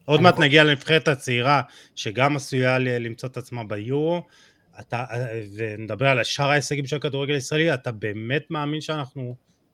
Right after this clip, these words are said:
Speaker 1: בדרך הנכונה?
Speaker 2: אני חושב שאנחנו בכיוון טוב, ואני חושב שהדוגמה הכי טובה לזה היא כמות השחקנים הצעירים שאנחנו רואים לאחרונה, אם זה שחקנים צעירים שעולים מנבחרת הנוער לנבחרת הצעירה, או שחקנים שמגיעים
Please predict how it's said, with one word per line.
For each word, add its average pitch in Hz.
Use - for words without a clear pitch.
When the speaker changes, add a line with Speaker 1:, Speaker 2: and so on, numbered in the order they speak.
Speaker 1:
בדרך 127
הנכונה? 123
Speaker 2:
אני 135
חושב 143
שאנחנו 139
בכיוון 127
טוב, 147
ואני 120
חושב 120
שהדוגמה 127
הכי 127
טובה 120
לזה 120
היא 110
כמות 120
השחקנים 117
הצעירים 123
שאנחנו 113
רואים 113
לאחרונה, 117
אם 127
זה 127
שחקנים 123
צעירים 120
שעולים 123
מנבחרת 123
הנוער 120
לנבחרת 120
הצעירה, 123
או 123
שחקנים 123
שמגיעים 123